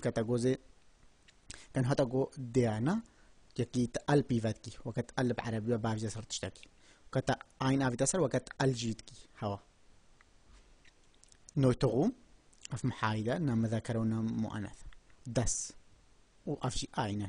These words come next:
نەفساوی. فێمینینۆم، یعنی، ئێ، مؤەنەث. مؤەنەث شکەچکاوان ڕەیە. دی.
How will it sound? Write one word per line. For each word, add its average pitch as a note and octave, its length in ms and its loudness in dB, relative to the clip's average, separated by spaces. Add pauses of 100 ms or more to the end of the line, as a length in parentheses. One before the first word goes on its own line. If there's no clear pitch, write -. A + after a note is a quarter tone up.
(100)
نەفساوی. - 400 -8 (1200)
فێمینینۆم، E3 580 4 (720)
یعنی، B2+ 280 2 (160)
ئێ، C3+ 100 6 (380)
مؤەنەث. C3+ 440 2 (1500)
مؤەنەث B2 340 2
شکەچکاوان G#2 600 -2
ڕەیە. F#2+ 180 -8 (420)
دی. A2+ 140 0